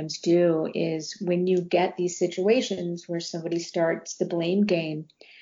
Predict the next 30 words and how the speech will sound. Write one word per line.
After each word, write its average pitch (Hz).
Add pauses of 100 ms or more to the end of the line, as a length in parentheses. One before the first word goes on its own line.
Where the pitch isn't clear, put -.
(280)
I 180
also 196
have 170
to 185
deal 165
with 165
someone 165
who's 165
higher 170
up 160
in 165
my 160
hierarchy 160 (420)
who 208
may 190
be 196
managing 175
the 165
team 160 (280)
that 156
is 156 (140)
blaming. 170 (280)
They 196
are 185
only 175
hearing 175
from 165
their 151
own 147
people. 165